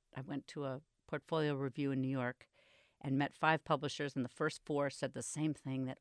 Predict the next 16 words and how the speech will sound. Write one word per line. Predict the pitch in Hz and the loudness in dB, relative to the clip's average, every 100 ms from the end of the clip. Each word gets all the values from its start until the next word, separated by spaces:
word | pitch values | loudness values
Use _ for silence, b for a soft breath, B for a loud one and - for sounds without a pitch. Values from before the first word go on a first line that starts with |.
| - | 0
all | 151 156 | 2 2
the | 156 | -4
twenty-five | - 147 143 - 139 131 131 _ _ _ _ | -6 -4 -4 -4 -4 -4 -8 _ _ _ _
had | 139 - | -10 -6
said | 139 135 - | -6 -6 -2
earlier, | 156 160 147 b b | 0 2 0 b b
and | - 139 | -4 -4
the | 131 | -2
fifth | - 143 - | -2 -4 -4
one, | 147 127 131 - - | -4 -2 -4 -8 -8
Princeton | 131 - 139 | -8 -6 -6
Architectural | 120 113 - 120 - 127 | -6 -8 -10 -10 -10 -10
Press, | - 123 117 | -8 -8 -10
Sarah | - - 123 117 | -12 -6 -4 -4
Bader, | 120 123 135 139 | -6 -8 -10 -14
said, | - - - | -10 -10 -10